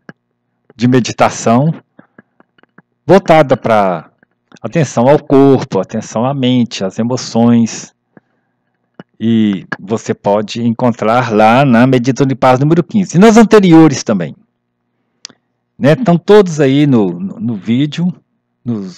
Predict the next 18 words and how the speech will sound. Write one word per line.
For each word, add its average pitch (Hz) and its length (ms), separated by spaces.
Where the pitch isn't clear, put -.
YouTube 113 540
da 98 340
Unipaz. 107 840
Mas 127 220
algumas 151 500
têm 156 160
um 160 100
direcionamento 131 1040
mais 131 320
específico 135 760
pra 113 160
meditação 160 840
e 185 160
outras 160 600
trazendo 135 720
um 143 120
pouco 135 680
mais 120 640